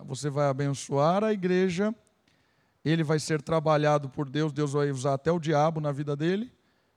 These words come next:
e no dia do Senhor ele é salvo." Por quê? Porque a salvação não depende dele. A salvação é presente de Cristo. Se a salvação dependesse de nós, todos nós estaríamos no inferno.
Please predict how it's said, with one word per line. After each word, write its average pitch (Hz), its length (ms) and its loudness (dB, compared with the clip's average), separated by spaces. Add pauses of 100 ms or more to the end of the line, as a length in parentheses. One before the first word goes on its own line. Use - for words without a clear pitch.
e 226 60 -4
no 233 80 0
dia 226 160 -4
do 208 100 -8
Senhor 208 360 -6
ele 208 100 -6
é 202 80 -6
salvo." 190 460 -8
Por 170 160 -12
quê? 160 160 -10
Porque 165 220 -14
a 170 40 -6
salvação 180 560 -8
não 208 160 -8
depende 202 460 -6
dele. 131 440 -2 (300)
A 135 80 -6
salvação 160 680 -4
é 143 60 -6
presente 170 920 -6 (280)
de 131 200 -8
Cristo. - 580 -6 (200)
Se - 100 -12
a 165 40 -6
salvação 185 480 -2
dependesse 170 540 -6
de 170 120 -6
nós, 190 340 -2
todos 208 380 -4
nós 165 180 -6
estaríamos 160 400 -6
no 180 80 -8
inferno. 127 540 -6